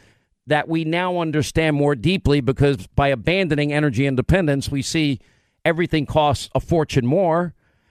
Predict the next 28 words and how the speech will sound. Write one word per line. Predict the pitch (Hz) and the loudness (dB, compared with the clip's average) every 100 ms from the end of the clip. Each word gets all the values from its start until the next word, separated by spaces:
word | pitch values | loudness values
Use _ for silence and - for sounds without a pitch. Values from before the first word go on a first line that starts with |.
| _ - | _ -6
and | 123 | -6
it's | 135 | -4
disproportionately | - 175 - 135 165 185 - 151 123 131 143 147 | -2 0 0 0 -2 -2 -2 -2 0 2 2 0
negatively | 127 160 190 147 123 156 | -2 -2 0 0 -2 -2
impacting | 156 180 - 135 127 160 147 | -2 0 2 0 0 -2 -2
the | |
poor | - 165 165 | 0 0 0
and | 147 | 2
the | |
middle | 131 151 | 2 2
class | - 147 165 139 | 2 0 0 -2
in | 135 | -2
this | 131 | -2
country. | - 131 117 151 | -2 -2 -2 -4
Thank | 143 147 147 | -2 -2 0
you, | 135 | 0
Joe | 107 131 | 4 2
Biden. | 107 127 139 123 151 - _ _ _ _ _ _ | 2 2 2 -2 -4 -6 _ _ _ _ _ _
Um, | 120 135 131 92 - | -6 -4 -4 -8 -12
Trump, | - 175 160 - - _ _ | -2 -2 -2 -10 -16 _ _
better, | 160 160 165 | 0 2 2
freer, | 156 - 175 160 156 | 0 -4 -2 0 -2
fairer | - - 156 160 147 | -4 -2 0 2 0
trade | - 151 156 160 | 0 -2 -2 0
deals | 135 131 151 151 | 0 2 2 2
that | 139 - | -2 0
nobody | 135 139 143 | 0 2 0
thought | 127 139 135 | 2 2 2